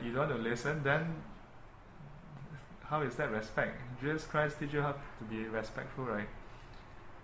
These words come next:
Yeah. But anyway, we, we had an interesting conversation. Yeah, we, I, we exchanged, I, I, I, he asked for my number in the end. He, he said that, uh, no one has escaped him before.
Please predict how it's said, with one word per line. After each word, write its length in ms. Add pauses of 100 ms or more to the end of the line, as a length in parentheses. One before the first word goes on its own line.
(140)
Yeah. 160 (800)
But 180
anyway, 320
we, 200
we 160
had 120
an 140
interesting 460
conversation. 760 (260)
Yeah, 280
we, 80 (200)
I, 300 (340)
we 120
exchanged, 460 (160)
I, 80
I, 340
I, 40 (380)
he 120
asked 180
for 100
my 120
number 300
in 200
the 140
end. 120 (420)
He, 300
he 60
said 220
that, 160 (600)
uh, 240
no 100
one 160
has 240
escaped 380
him 180
before. 400